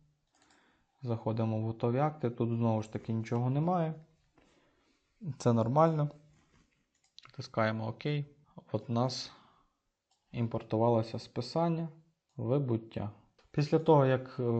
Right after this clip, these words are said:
рознесений документ, тут ставиться плюсик.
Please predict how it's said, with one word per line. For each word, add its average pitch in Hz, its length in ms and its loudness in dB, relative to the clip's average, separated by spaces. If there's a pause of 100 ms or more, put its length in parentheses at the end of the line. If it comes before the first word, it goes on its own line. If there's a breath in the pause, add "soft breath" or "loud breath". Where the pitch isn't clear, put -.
(240)
рознесений 123 680 6
документ, 156 440 2
тут 180 160 2
ставиться 123 500 6
плюсик. 160 540 0